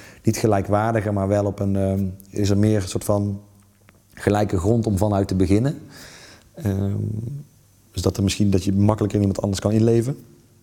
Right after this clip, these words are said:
En daardoor misschien ook makkelijker wordt om tot actie over te gaan. Ja, dat, dat, dat, dat zou ik bijna denken, dat het daar ergens zit of zo. Ja, in een heteroseksuele context heb je ook gewoon,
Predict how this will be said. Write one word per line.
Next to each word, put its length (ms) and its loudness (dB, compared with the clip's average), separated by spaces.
En 80 0
daardoor 240 2
misschien 260 -2
ook 120 -2
makkelijker 400 -2
wordt 180 -4
om 100 -4
tot 160 -8
actie 260 -2
over 160 0
te 100 -8
gaan. 220 -4
Ja, 160 2
dat, 280 -2
dat, 120 2
dat, 160 0
dat 140 2
zou 200 2
ik 80 0
bijna 240 2
denken, 400 0
dat 160 -4
het 140 -4
daar 220 0
ergens 480 -2
zit 320 -2
of 100 -14
zo. 280 -4
Ja, 160 2
in 180 0
een 200 0
heteroseksuele 880 0
context 440 -4
heb 120 -4
je 80 -4
ook 120 -6
gewoon, 300 -4